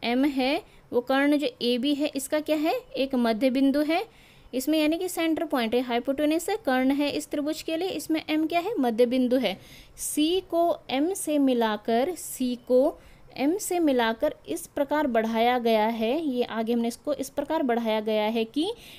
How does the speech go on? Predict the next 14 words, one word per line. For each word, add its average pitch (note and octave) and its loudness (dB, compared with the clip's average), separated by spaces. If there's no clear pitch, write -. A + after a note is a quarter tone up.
डीएम D4 -2
बराबर A3 0
सीएम A3 -2
आया। F#3 -4
डीएम A#3 0
बराबर A#3 0
क्या F#4+ -2
आया? E4+ 0
सीएम A3+ 0
आ F#3 -4
गया, F3+ -2
ठीक F4 -4
है। A3 -2
बिंदु, D4 0